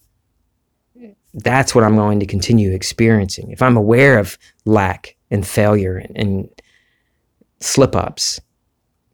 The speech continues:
and I give that truth, then I will continue to experience that. But once you start changing the meaning and not accepting what you see in the physical world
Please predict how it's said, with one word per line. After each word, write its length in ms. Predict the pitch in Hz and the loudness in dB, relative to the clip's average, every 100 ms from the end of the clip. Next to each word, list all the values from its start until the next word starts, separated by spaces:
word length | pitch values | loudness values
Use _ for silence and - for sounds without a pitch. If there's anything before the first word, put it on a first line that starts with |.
| _ _ - | _ _ -6
and 140 | 107 | -2
I 80 | 104 | -2
give 300 | 95 120 110 | 0 0 2
that 360 | 113 117 101 - _ _ - | 2 2 0 -6 _ _ -8
truth, 640 | - 139 101 - - - - _ _ _ _ _ _ _ _ _ _ _ _ _ _ _ _ - | 2 4 4 0 -14 -20 -20 _ _ _ _ _ _ _ _ _ _ _ _ _ _ _ _ 0
then 120 | 117 | 2
I 120 | 113 | 4
will 80 | 107 | 2
continue 400 | 104 - 156 107 | -2 0 2 2
to 80 | 101 | 0
experience 640 | - - 127 101 90 - | -6 -2 0 0 -2 -8
that. 280 | 90 - - _ _ _ _ _ _ _ _ _ _ _ _ _ - | -14 -16 -20 _ _ _ _ _ _ _ _ _ _ _ _ _ -6
But 80 | 110 | 0
once 220 | 143 156 | 0 0
you 60 | |
start 460 | 131 - 123 123 - _ _ _ _ _ _ _ _ _ _ _ _ _ | -2 0 2 2 -2 _ _ _ _ _ _ _ _ _ _ _ _ _
changing 400 | - 147 139 120 | -2 2 4 6
the 80 | 113 | 4
meaning 400 | 98 113 123 90 | 4 2 2 0
and 120 | 95 | 0
not 540 | 104 117 127 95 - - _ _ _ _ | 2 2 0 -2 -12 -16 _ _ _ _
accepting 760 | - - - 143 - 113 101 95 | -4 0 0 0 0 0 0 0
what 200 | - 113 | -2 0
you 80 | 104 | 0
see 300 | - 123 113 | 0 4 4
in 80 | 101 | 2
the 60 | |
physical 360 | 95 135 117 107 | 2 2 2 2
world 320 | 101 101 | 2 0